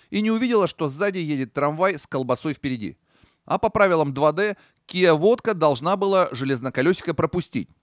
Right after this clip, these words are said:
Но не заметила, потому и не пропустила. Закатилась на правый рельс и получила удар прямо в водительскую дверь. Глубоко теоретически вагоновожатая,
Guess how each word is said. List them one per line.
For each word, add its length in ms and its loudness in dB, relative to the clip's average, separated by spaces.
Но 160 2
не 100 0
заметила, 480 2
потому 340 0
и 140 -4
не 100 0
пропустила. 640 -2
Закатилась 760 0
на 200 0
правый 420 2
рельс 360 -4
и 160 -4
получила 680 2
удар 320 2
прямо 380 2
в 100 -6
водительскую 580 -2
дверь. 260 -2
Глубоко 440 2
теоретически 760 -4
вагоновожатая, 1000 2